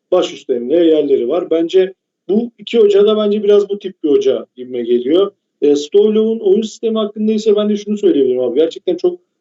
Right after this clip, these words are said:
farklı bir oyun anlayışı vardı. Özellikle Göztepe ile geçtiğimiz sezonki, ya son zamanlarda ama ben bunu artık herhalde son haftaları oynamak bazen derler ya, her takımın harcı değildir. Mesela bunu geçtiğimiz sezon Bursa'da da gördük. Bursaspor Batajay'la efsanesiyle yola devam etmemişti.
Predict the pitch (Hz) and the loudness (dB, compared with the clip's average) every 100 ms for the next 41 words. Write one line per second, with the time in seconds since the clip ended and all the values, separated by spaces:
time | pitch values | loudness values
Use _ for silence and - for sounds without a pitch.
0 | _ - 147 147 196 180 151 147 - _ | _ -2 -2 -2 0 2 2 0 -6 _
1 | 156 135 131 123 - 120 113 135 160 151 | -8 -6 -4 -4 -2 0 0 2 2 2
2 | 170 185 180 165 165 180 180 175 170 165 | 0 0 2 2 2 -2 0 0 2 0
3 | 165 175 180 - 175 175 170 180 180 180 | 2 -2 -2 0 0 0 -2 0 0 -2
4 | _ _ - 123 - 170 170 170 165 160 | _ _ -6 -6 0 0 2 2 2 0
5 | 156 156 180 202 190 196 196 196 190 - | -2 0 0 2 2 2 0 0 -2 -2
6 | 196 190 185 190 185 _ _ _ - 175 | 2 2 4 2 0 _ _ _ -4 -2
7 | 175 180 180 185 170 175 180 175 156 160 | 0 2 4 6 4 2 -2 -2 0 0
8 | 156 165 165 160 175 185 135 160 156 143 | 0 -4 -4 -2 0 0 -2 -6 -6 -10
9 | 156 151 143 139 135 135 131 120 107 117 | -10 -10 -8 -8 -6 -2 -2 -2 -8 -10
10 | 117 131 131 139 139 - _ _ - 139 | -2 -2 0 -2 -4 -8 _ _ -2 0
11 | 151 139 139 143 151 147 147 156 139 131 | 0 0 2 2 0 -2 -2 0 0 0
12 | 110 107 117 123 - 131 - 131 127 - | 0 -2 -4 -6 -2 -2 -2 0 0 -2
13 | _ 139 139 127 123 113 120 120 131 123 | _ -2 2 2 2 0 0 0 -2 -2
14 | 117 123 117 117 117 120 120 120 110 117 | -4 -2 0 0 2 2 2 0 -4 -6
15 | 107 - 156 160 | -8 -4 -2 -2